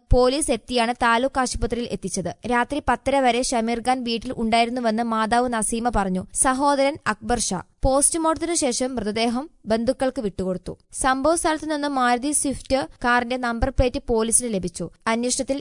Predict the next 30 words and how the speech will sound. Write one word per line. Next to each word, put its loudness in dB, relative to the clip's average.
എരുവ 2
സ്വദേശിനിയുടെ 0
കാർ 2
ഇവർ -2
വാടകയ്ക്ക് 2
എടുത്തതാണെന്ന് 0
വ്യക്തമായി. -2
രാത്രി 2
തന്നെ -2
പോലീസ് 2
അന്വേഷണം -4
ഊർജിതമാക്കി. -2
കാറിൽ 0
ജി -6
പി 0
എസ് 0
സംവിധാനം 0
ഉള്ളതിനാൽ 0
കിളിമാനൂരിലാണ് 0
കാർ 2
എന്ന് -2
കണ്ടെത്തി. -2
അവിടെ 2
നിന്നാണ് -2
ഷിയാസിനെ -2
പിടികൂടിയത്. 0
അജ്മലും -2
സഹീലും -2
ഓടി 0
രക്ഷപ്പെട്ടു. -4